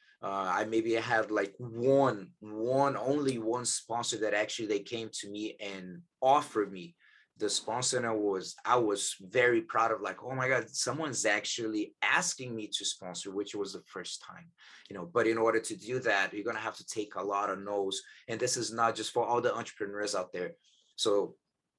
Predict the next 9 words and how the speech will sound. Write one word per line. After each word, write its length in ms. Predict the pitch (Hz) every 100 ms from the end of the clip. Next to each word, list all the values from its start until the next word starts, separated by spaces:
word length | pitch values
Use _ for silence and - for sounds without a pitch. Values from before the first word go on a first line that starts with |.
| _ _ _ _ _
the 80 | 110
same 340 | - 123 120
concept 540 | 113 107 127 - - 131
is 140 | 135
not 160 | 143 95
just 220 | 85 -
a 40 |
sponsorship 760 | - - 85 87 87 - 90 87
for, 340 | - 90 85